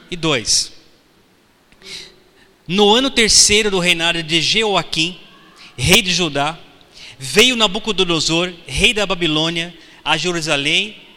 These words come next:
e a sitiou. O ano era seiscentos e cinco antes de Cristo. O Senhor lhe entregou nas mãos a Jeoaquim, rei de Judá, e alguns dos utensílios da casa de Deus.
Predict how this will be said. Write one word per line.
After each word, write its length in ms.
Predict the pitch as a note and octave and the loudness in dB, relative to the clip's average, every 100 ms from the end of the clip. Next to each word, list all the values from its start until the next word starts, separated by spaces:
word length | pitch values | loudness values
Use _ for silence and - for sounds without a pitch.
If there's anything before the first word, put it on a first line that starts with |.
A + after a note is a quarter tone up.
| _ | _
e 120 | F#3 | -2
a 80 | D#3+ | -2
sitiou. 600 | - F3+ - E3+ C3 G#2 - _ _ _ _ _ _ _ _ _ - | -2 -4 -6 -6 -6 -10 -18 _ _ _ _ _ _ _ _ _ -6
O 140 | D3+ | -2
ano 240 | E3+ F#3 | 0 0
era 160 | E3+ F3+ | 0 0
seiscentos 400 | - G3+ G#3 G3 | -2 -2 -4 -4
e 80 | F#3 | -2
cinco 400 | - F#3 G3 G3 | -2 -2 -6 -8
antes 140 | F#3 | -6
de 120 | F#3 | -6
Cristo. 520 | F#3+ D3+ A#2+ - - G#2 _ _ _ _ _ _ - - - - | -6 -10 -8 -10 -12 -18 _ _ _ _ _ _ -20 -20 -20 -6
O 140 | G#3+ | 2
Senhor 460 | B3+ C#4 A3 A3 C4+ | 4 6 4 2 2
lhe 140 | B3 | 0
entregou 540 | B3+ A#3+ A3 G3+ G#3+ A#3 | 0 0 0 0 0 -2
nas 240 | F#3+ E3 | 0 0
mãos 340 | F3+ G#3+ A#3+ G#3 | 0 -4 -2 -4
a 60 | |
Jeoaquim, 760 | F3+ G#3 G3+ - D#3+ D#3+ A#2+ - - _ - | -2 -2 -4 -4 -4 -4 -4 -14 -20 _ -8
rei 220 | C3+ G3 | -2 -2
de 80 | F3 | -2
Judá, 480 | F#3+ E3+ C#3+ A#2+ - - _ - - - | -4 -4 -6 -6 -12 -20 _ -20 -20 -10
e 120 | E3 | -2
alguns 380 | F#3 F3+ F#3+ B3 G3 | 0 0 -2 -6 -4
dos 40 | |
utensílios 600 | G#3 G#3 E3 - G#3 F#3+ | -2 -2 0 0 -2 -4
da 100 | F#3+ | -4
casa 320 | - F#3 F#3 | -4 -4 -2
de 120 | F3 F3 | -4 -4
Deus. 520 | D3 B2 - - | -4 -4 -4 -4